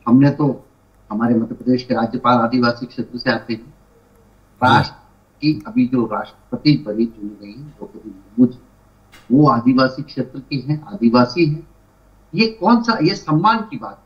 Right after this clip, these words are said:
हमने बिरसा मुंडा से लेकर जितने भी र-, नायक हुए हैं आदिवासी के, जिन्होंने स्वतंत्रता संग्राम में हिस्सा लिया है, उनकी, उनके, उनके जो monuments हैं, उनकी जो संस्कृति, उनका जो इतिहास है,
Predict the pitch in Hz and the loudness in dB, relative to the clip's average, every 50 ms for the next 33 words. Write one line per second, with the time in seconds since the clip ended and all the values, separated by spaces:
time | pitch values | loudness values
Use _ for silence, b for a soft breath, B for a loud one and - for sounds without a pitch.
0 | _ - 139 156 165 175 170 160 127 120 117 - 143 135 135 131 135 135 143 147 | _ -6 -4 -2 0 0 0 -2 -4 -8 -10 -8 -4 -2 -2 0 2 2 2 0
1 | 147 147 143 139 143 139 - 151 151 147 147 - _ _ _ _ _ _ - 127 | 0 0 -2 -2 -2 -2 -2 -2 -2 -2 -4 -10 _ _ _ _ _ _ -14 -14
2 | - - 165 156 165 160 131 104 113 120 110 104 101 104 104 104 120 151 170 165 | 0 0 2 4 4 4 2 2 -2 -6 -6 -6 -8 -8 -8 -4 -2 -2 -2 -2
3 | - - 107 104 95 - _ - - _ _ _ _ 110 101 - 104 - _ _ | -4 -10 -10 -10 -10 -14 _ -20 -20 _ _ _ _ -16 -16 -16 -20 -20 _ _
4 | 113 107 - - 113 - 113 104 110 120 127 131 135 135 135 - - - _ _ | -16 -12 -8 -8 -8 -8 -8 -6 0 2 4 6 6 4 2 0 -8 -18 _ _
5 | _ _ _ 127 - - 143 131 147 143 - - 123 120 120 131 135 143 143 135 | _ _ _ -6 -6 -6 -2 2 2 2 4 4 2 4 4 4 6 4 4 2
6 | 120 117 113 - - 113 107 101 95 98 98 - - - 110 170 - - _ _ | 0 -2 -6 -8 -8 -6 -6 -6 -6 -10 -14 -16 -12 -10 -8 -8 -8 -12 _ _
7 | _ _ _ _ _ _ _ _ _ _ _ _ _ _ 127 131 123 123 - 165 | _ _ _ _ _ _ _ _ _ _ _ _ _ _ 6 6 6 4 4 4
8 | 170 170 170 156 - - - _ _ _ _ _ _ - 131 147 156 151 - 185 | 4 4 4 2 -2 -10 -20 _ _ _ _ _ _ 2 4 4 4 4 0 -2
9 | 185 - - - - 123 139 - 156 151 143 131 123 117 117 123 135 139 151 156 | -2 -4 -8 -8 -8 -8 -6 -6 -6 -8 -6 -6 -6 -4 -4 -4 -2 -2 -2 -2
10 | 160 - - - 120 113 117 113 113 - - 120 123 127 123 - - - 117 110 | -4 -6 -6 -4 -2 0 0 0 -2 -2 -6 -2 -2 -2 -4 -4 -8 -8 -10 -10
11 | - - _ 131 123 - - 139 127 123 120 - 123 120 127 123 113 113 - 113 | -10 -12 _ -10 -10 -4 0 4 4 4 4 4 0 0 2 0 0 0 -4 -8
12 | 104 123 139 160 165 156 - - 107 - | -2 2 4 4 4 2 0 -6 -14 -16